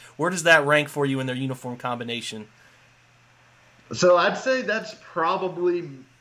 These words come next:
Speaker 2: it's, it's a top three look for me. I, I really like the all whites that they went with last week.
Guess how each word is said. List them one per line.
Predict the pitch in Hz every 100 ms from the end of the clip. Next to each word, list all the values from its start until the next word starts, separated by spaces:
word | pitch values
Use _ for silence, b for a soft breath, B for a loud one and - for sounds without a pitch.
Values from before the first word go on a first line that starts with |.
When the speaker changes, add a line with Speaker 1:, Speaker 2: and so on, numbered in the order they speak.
| B B B B
Speaker 2:
it's, | 240 -
it's | - 277
a | 320
top | 220 - 190 -
three | - 160 151
look | 127 117 -
for | 104
me. | 95 101
I, | 123 139 143
I |
really | 156 214 220
like | 196 185
the | 185
all | - 135 147
whites | 135 135 139 139 -
that | 131
they | 131 127
went | 131 131
with | 127 123
last | 120 120 120 -
week. | 123 117 110